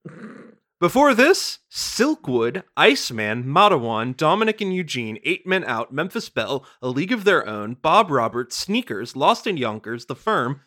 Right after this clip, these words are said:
The River Wild, Dolores Claiborne, Home for the Holidays, L A Confidential, A Midsummer Night's Dream from nineteen ninety-nine, Good Night and Good Luck.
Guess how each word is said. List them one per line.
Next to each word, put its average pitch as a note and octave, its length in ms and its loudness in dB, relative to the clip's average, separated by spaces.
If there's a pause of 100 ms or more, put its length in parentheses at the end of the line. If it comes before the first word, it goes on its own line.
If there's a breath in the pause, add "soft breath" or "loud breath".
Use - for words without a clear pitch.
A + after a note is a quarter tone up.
(120)
The C#3 60 -4
River G#3 300 2
Wild, A#2 380 -2
Dolores D3 420 -2
Claiborne, G#2+ 520 -6
Home G3 200 -2
for G3 140 -6
the C#3 80 -10
Holidays, G#2+ 600 -6 (120)
L A#3+ 180 4
A A#3+ 80 4
Confidential, C3+ 840 -4
A D#3+ 80 -2
Midsummer F3 440 0
Night's C3+ 280 0
Dream A#2 320 -8
from C3+ 160 -6
nineteen A2+ 300 -10
ninety-nine, G#2 580 -14 (340)
Good C3 240 2
Night G3+ 340 -2
and E3 280 0
Good C#3+ 220 2
Luck. B2+ 440 0